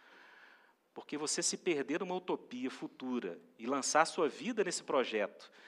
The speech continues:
sem ter nenhuma capacidade disso acontecer de forma concreta, enquanto, na verdade,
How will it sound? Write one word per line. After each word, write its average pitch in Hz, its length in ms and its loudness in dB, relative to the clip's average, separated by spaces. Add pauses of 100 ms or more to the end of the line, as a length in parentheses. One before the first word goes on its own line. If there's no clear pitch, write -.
(120)
sem 160 240 0
ter 180 180 2
nenhuma 175 300 -2
capacidade 131 640 4
disso 127 200 -4
acontecer 123 480 -2
de 110 60 -4
forma 113 300 -6
concreta, 117 580 -6 (600)
enquanto, 170 360 2
na 180 100 4
verdade, 131 880 8